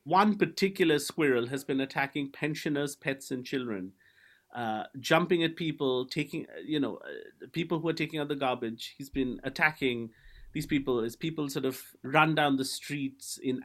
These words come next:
abject fear. The town of Buckley in Wales has a lot of residents who have been left bitten and bruised by the attacks. And some people <laughs> have even taken tetanus jabs. Um, it's also attacked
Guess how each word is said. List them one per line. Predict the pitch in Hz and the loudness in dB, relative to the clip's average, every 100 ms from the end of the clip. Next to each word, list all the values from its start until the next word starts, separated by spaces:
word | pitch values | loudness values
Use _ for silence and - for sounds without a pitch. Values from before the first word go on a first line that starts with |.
| - | 2
abject | 135 135 117 135 - | 2 2 2 -2 -2
fear. | - 160 117 - - _ _ - | -6 0 0 -2 -12 _ _ -14
The | 139 | -10
town | - 175 185 175 | 0 4 6 4
of | 135 | 4
Buckley | 147 - - 147 117 113 | 6 6 4 2 2 0
in | 123 | -2
Wales | 123 113 107 110 - - - | 0 2 0 -2 -6 -12 -12
has | - 151 151 | -8 -4 0
a | |
lot | 151 170 165 | 2 2 2
of | |
residents | 139 139 151 143 139 139 | -2 -2 -2 -2 -2 -2
who | 131 | -4
have | 127 | -4
been | 127 123 | -4 -4
left | 117 117 - - - _ - _ _ - | -6 -8 -10 -20 -20 _ -20 _ _ 2
bitten | 202 202 196 160 | 4 6 4 4
and | 143 135 | 0 0
bruised | 170 208 196 - | 2 4 2 0
by | 123 113 | 0 0
the | 113 | 0
attacks. | 107 101 85 - - - - - - - 139 | -2 -6 -8 -12 -12 -12 -14 -16 -18 -8 2
And | 131 127 131 131 | 2 2 0 -4
some | - 165 165 | 0 0 0
people | 180 165 156 143 - - - - | -2 -2 0 -2 -2 -12 -16 -20
<laughs> | - _ - | -20 _ 0
have | 143 147 | 0 2
even | 165 160 160 | -2 -4 -4
taken | - 151 139 143 139 | -2 -2 0 -2 -2
tetanus | - - - 151 156 | -6 -8 -4 -4 -2
jabs. | - 101 87 - - - _ _ _ _ - | -4 -4 -6 -14 -20 -20 _ _ _ _ -6
Um, | 120 113 110 - _ | -4 -2 -2 -6 _
it's | 143 139 170 | -4 0 0
also | 170 175 | 0 2
attacked | 156 156 143 - | 0 2 0 0